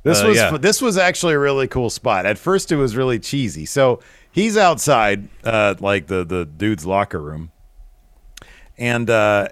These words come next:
Speaker 1: and, uh, uh, uh, it's, uh, what's that dude's name? The guy that Jericho
Speaker 2: Marvez.
Speaker 1: calls, like, Fathead. Yeah, Marvez. Um, he's interviewing him. And Strickland's like, "Oh, yeah, I went to the Grammys. I had some pictures up, too."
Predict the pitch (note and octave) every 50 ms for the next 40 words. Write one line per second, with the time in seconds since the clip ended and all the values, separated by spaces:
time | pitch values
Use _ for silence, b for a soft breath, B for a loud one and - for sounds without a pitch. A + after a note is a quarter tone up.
0 | - G#2+ A2 A2 G#2 G#2 G2+ G2+ G2 F#2+ F#2+ G#2+ G2 F#2 F2 F#2 F2+ F2 D#2+ F2
1 | F2+ F2 - - - G#2+ G2+ - - G#2+ G2+ F#2 - - G2+ F2 E2+ E2 F2 G2+
2 | G#2+ - - F#2+ E2+ C#2 D#2+ F2 E2+ C#2+ - D#2+ E2 D#2+ D#2+ D2 C2+ C#2 D2+ -
3 | - E2 F2 E2+ E2+ D#2+ C#2 E2+ E2 E2 D#2+ - - F#2+ F#2+ F#2 G2 G2 F#2 E2+
4 | E2 D#2 D2+ - - D#2 C#2 - _ _ _ _ - E2+ E2 D#2 - E2 D#2 D2+
5 | C2+ D#2+ F2 E2+ D#2+ D#2 D#2+ E2+ E2+ D#2+ E2+ F2+ F2 E2 D2+ - - b b b
6 | b b b b b b b - A#2 A2+ G#2+ G#2 G2 F#2+ F#2 G2 A#2+ C3 B2+ A2
7 | - - - A2 G#2+ G2 E2+ E2+ F2 D#2+ D#2+ D#2 D#2+ D#2+ D#2+ D2+ - _ b b
8 | b b b b F2 F2 F2 - - C#3 C#3 B2 - A2 G#2 F#2+ F2 G2+ F#2+ F2+
9 | E2+ E2+ - - D#3+ F#3 E3+ C#3 C3+ D#3 D#3+ C3 G#2+ G#2+ A#2+ - - D#2 D#2+ F#2
10 | G2 A2 A2+ A2+ G#2+ F#2 F#2+ F2 F#2+ E2+ - - C#2+ - F2+ - - E2+ D2 D2+
11 | D#2 - - - E2 D#2 D#2